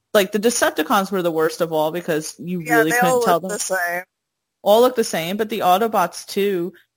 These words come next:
Speaker 1: I mean, really the only person that, person, well, <laughs> the only Transformer you could tell apart was Optimus Prime.
Speaker 2: Didn't they get, like,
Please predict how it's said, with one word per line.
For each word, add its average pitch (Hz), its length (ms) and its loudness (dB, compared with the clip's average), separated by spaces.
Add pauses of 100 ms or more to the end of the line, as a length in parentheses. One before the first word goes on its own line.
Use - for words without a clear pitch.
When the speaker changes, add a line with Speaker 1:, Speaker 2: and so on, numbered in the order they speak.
(100)
Speaker 1:
I - 40 -10
mean, 190 200 -2
really 208 240 4
the 196 140 -2
only 180 220 -4
person 175 580 -4
that, 156 380 -2
person, 151 400 -2
well, 156 180 4
<laughs> - 0 -
the 226 140 6
only 262 260 6
Transformer 208 600 -2
you 165 180 -6
could 180 180 -6
tell 165 200 0
apart 156 420 -2
was 156 340 -6
Optimus 151 460 -4
Prime. 127 500 -10 (840)
Speaker 2:
Didn't 453 180 0
they 622 120 4
get, 659 240 0
like, 539 100 0